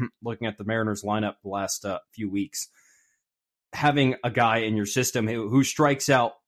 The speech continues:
is striking out twelve percent of the time this year at the lower levels of the minors.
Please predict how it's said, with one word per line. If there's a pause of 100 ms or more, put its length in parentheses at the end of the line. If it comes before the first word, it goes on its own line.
is
striking
out
twelve
percent
of
the
time
this
year
at
the
lower
levels
of
the
minors.